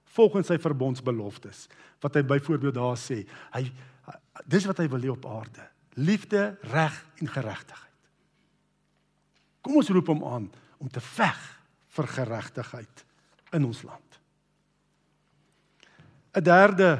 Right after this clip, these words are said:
opmerking wat ons kan maak uit Hanna se gebed is, die teken dat sy haar regtig opreg verootmoedig het voor die Here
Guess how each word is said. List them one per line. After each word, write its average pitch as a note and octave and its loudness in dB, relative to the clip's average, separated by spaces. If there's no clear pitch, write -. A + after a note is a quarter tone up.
opmerking D#3+ 4
wat C#3 -4
ons C#3+ -4
kan C#3+ -2
maak C3+ 2
uit D3+ -4
Hanna C3 -2
se B2+ -6
gebed B2+ -4
is, C3 -4
die F#3 2
teken G#3 6
dat D3 4
sy E3+ 2
haar C#3 4
regtig E3 2
opreg D#3+ 4
verootmoedig D3+ 4
het C#3 -2
voor C3+ -2
die B2+ -2
Here A#2+ -4